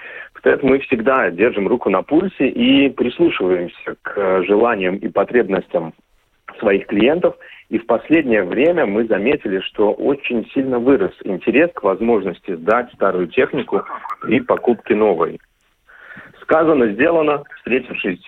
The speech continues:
и обсудив инициативу внедрения новой услуги с нашими партнерами Д П Д Латвия и «Эко Балтия Вида», был составлен план,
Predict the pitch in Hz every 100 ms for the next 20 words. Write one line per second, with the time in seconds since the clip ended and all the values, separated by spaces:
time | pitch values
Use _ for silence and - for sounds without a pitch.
0 | - 98 98 - 104 120 - 196 92 104
1 | 101 127 95 95 95 120 101 95 98 98
2 | 101 - 117 90 - 95 - 98 - 98
3 | 127 110 95 85 80 95 110 95 101 101
4 | 95 - 87 87 - 107 95 95 - 101
5 | 101 95 - 95 123 165 165 - - -
6 | - - _ 151 196 165 - 156 131 98
7 | - 127 180 190